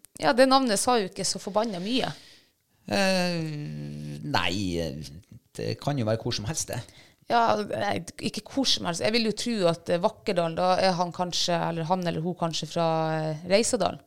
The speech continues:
Speaker 2: Ja.
Speaker 1: Men det finnes, men det står jo ikke vakreste dalen. Så det står
Speaker 2: Nei,
Speaker 1: Vakkerdalen.
Speaker 2: det er
Speaker 1: Så det er
Speaker 2: bare
Speaker 1: sikkert
Speaker 2: en
Speaker 1: mange
Speaker 2: vakker dal.
Speaker 1: Ja, det kan jo være flere vakre daler,
Speaker 2: Mm.
Speaker 1: men en vakrest dal.
Speaker 2: Ja, for det her er bare en vakker dal.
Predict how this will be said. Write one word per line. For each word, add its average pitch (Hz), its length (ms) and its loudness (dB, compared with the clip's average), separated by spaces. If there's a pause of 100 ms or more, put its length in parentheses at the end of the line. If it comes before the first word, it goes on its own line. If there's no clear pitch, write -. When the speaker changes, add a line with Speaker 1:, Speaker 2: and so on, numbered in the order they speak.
(360)
Speaker 2:
Ja. 92 240 -6 (280)
Speaker 1:
Men 214 140 0
det 208 140 4
finnes, 214 260 -2
men 202 140 0
det 208 100 4
står 208 160 2
jo - 60 -4
ikke 208 100 0
vakreste - 640 0
dalen. 165 320 0 (160)
Så 190 80 -10
det 180 80 -4
står 180 140 0
Speaker 2:
Nei, 202 80 6
Speaker 1:
Vakkerdalen. - 240 -2
Speaker 2:
det - 80 0
er - 20 0
Speaker 1:
Så - 40 -2
det - 20 4
er - 20 4
Speaker 2:
bare - 140 2
Speaker 1:
sikkert 240 160 2
Speaker 2:
en - 20 2
Speaker 1:
mange 220 200 4
Speaker 2:
vakker 165 120 -2
dal. - 420 -8 (1800)
Speaker 1:
Ja, 233 120 4
det 214 120 2
kan 220 120 2
jo 214 60 6
være 202 140 8
flere 220 280 2
vakre 185 300 -4
daler, 185 360 2 (260)
Speaker 2:
Mm. 92 220 -4
Speaker 1:
men - 160 -8
en 180 200 -2
vakrest - 460 -2
dal. - 180 -4 (260)
Speaker 2:
Ja, 104 140 -4 (180)
for - 100 -6
det 85 80 2
her 95 100 6
er 87 60 2
bare 80 240 0
en 80 180 -6
vakker 80 260 -8
dal. - 180 -10